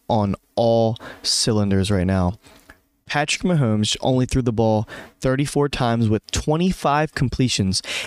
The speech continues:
And in twenty-five completions, he had four hundred twenty-three yards,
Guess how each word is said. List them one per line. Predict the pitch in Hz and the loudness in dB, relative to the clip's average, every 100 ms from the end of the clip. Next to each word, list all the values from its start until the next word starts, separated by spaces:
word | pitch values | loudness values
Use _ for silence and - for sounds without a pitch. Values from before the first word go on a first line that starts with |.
| - | -4
And | 151 151 | -2 0
in | 139 | 0
twenty-five | 123 - 160 175 220 214 190 175 180 | -2 -2 -2 0 0 0 0 0 -2
completions, | - 156 - 139 123 107 98 | -2 -4 0 0 0 0 0
he | 98 135 | 0 0
had | 117 113 95 | 2 0 -2
four | - - 143 175 | -8 -2 0 2
hundred | 180 160 160 - | 0 2 0 -2
twenty-three | - 147 147 143 151 | -4 0 0 0 0
yards, | 143 123 120 117 | 2 2 2 0